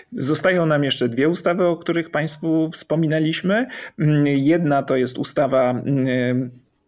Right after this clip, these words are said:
finansująca projekty infrastrukturalne, warta, e, mniej więcej bilion, e,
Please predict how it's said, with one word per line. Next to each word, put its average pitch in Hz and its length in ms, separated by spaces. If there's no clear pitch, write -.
finansująca 143 1040
projekty 127 640
infrastrukturalne, 127 1080
warta, 131 460
e, 131 120
mniej 120 280
więcej 123 420
bilion, 139 500
e, 123 60